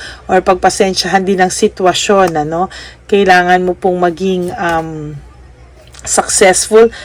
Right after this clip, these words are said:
sa buhay mo, no? At, um,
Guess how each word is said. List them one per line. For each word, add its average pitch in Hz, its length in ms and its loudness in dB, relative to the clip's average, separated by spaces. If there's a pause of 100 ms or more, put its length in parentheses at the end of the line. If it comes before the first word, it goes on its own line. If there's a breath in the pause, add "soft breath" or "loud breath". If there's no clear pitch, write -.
(140 loud breath)
sa - 240 -2
buhay 185 480 4
mo, 202 240 2
no? 240 320 0 (320 loud breath)
At, 190 320 0
um, 180 680 2